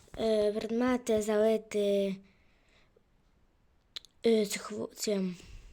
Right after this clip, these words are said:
спіртом або оцтом, подивимося, що з цього буде. Ну, поки що, тут, видите, якісь бульки почались. Там теж якісь бульки. Де там якісь бульки? Тут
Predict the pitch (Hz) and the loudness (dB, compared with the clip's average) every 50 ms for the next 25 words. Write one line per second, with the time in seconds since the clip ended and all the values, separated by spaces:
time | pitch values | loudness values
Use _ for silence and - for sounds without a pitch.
0 | - - - - - - - _ _ _ _ _ _ _ _ _ _ _ _ _ | -20 -20 -20 -20 -20 -20 -20 _ _ _ _ _ _ _ _ _ _ _ _ _
1 | _ _ _ _ _ - - - - - - - - 269 320 359 359 - - - | _ _ _ _ _ -20 -20 -18 -12 -12 -8 -2 2 2 2 2 2 -2 -6 -4
2 | 233 208 196 190 202 220 - - - - 202 208 208 254 320 339 - - - - | -4 -4 -4 -6 -8 -8 -10 -10 -8 -6 -2 0 2 2 2 0 0 -4 -6 -4
3 | 220 202 190 196 196 - 240 226 240 254 254 247 - 240 220 - - - 240 233 | -4 -4 -4 -6 -6 -4 -2 0 0 0 -2 -4 -6 -6 -6 -6 -6 -4 -4 -4
4 | - - 226 226 233 214 208 202 185 190 185 - - - - - - - - _ | -4 -4 -4 -4 -4 -4 -2 -4 -4 -4 -6 -12 -14 -20 -20 -20 -20 -20 -20 _
5 | _ - 247 240 240 269 294 285 277 269 269 - 233 226 - - - 226 220 214 | _ -2 -2 -2 2 2 4 4 4 2 0 0 -2 -2 -2 -4 -2 -2 -2 -2
6 | 208 - _ _ _ _ _ _ _ - _ _ _ - - 226 - 262 262 - | -4 -10 _ _ _ _ _ _ _ -20 _ _ _ -16 -8 -2 -2 0 0 4
7 | 247 277 320 311 320 - 240 - - 202 196 196 196 202 202 - - - - 320 | 6 8 6 6 4 -4 -8 -8 -8 -10 -8 -6 -4 -4 -4 -6 -6 -2 2 2
8 | 339 339 330 330 320 311 294 - - - 285 285 277 277 269 262 - - - - | 4 2 2 0 -4 -6 -6 -6 -6 -4 -2 0 0 0 -2 -4 -8 -14 -16 -16
9 | - - - _ _ _ _ _ _ _ _ _ _ _ _ _ _ _ _ _ | -18 -20 -20 _ _ _ _ _ _ _ _ _ _ _ _ _ _ _ _ _
10 | _ _ _ _ _ _ _ _ _ _ _ - 208 190 190 180 - 254 277 302 | _ _ _ _ _ _ _ _ _ _ _ -8 -6 -6 -6 -4 0 4 6 6
11 | 311 302 302 285 285 285 262 269 262 269 262 262 - - 277 269 262 254 247 247 | 6 6 4 0 -2 -6 -6 -4 -6 -6 -6 -8 -6 -2 -2 0 0 -2 -4 -6
12 | - _ _ _ _ _ _ _ _ _ _ _ _ _ _ _ _ _ _ _ | -12 _ _ _ _ _ _ _ _ _ _ _ _ _ _ _ _ _ _ _
13 | _ _ _ _ _ _ _ _ _ _ _ _ _ - 226 226 - - 294 285 | _ _ _ _ _ _ _ _ _ _ _ _ _ -16 -16 -10 -4 -4 -4 -4
14 | 294 - 214 202 202 202 202 190 190 196 190 196 - - - 269 277 294 294 285 | -4 -10 -12 -10 -10 -10 -10 -8 -8 -8 -8 -8 -8 -8 -2 0 0 2 2 0
15 | 269 269 - 220 220 220 - | -2 -6 -8 -10 -10 -10 -12